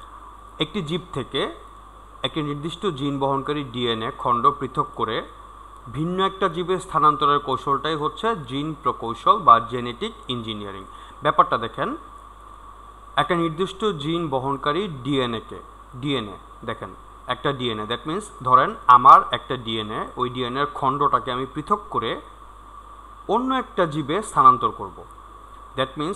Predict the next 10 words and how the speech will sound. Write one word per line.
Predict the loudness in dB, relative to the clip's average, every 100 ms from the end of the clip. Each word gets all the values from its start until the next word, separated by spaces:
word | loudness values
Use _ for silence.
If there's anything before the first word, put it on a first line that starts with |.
| 4
আমার | 6 8 6
যে | 2
একটা | -2
নির্দিষ্ট | -2 -2 -4 -4 0
বৈশিষ্ট্য, | 0 0 -2 -6 -10 -8 -6 -4
এটা | -2 -2
ডিএনএ | 0 0 0 0
যে | -4 -2 -2 -2 -2
অংশে | -2 -2 -4
থাকবে, | -2 -4 -4 -12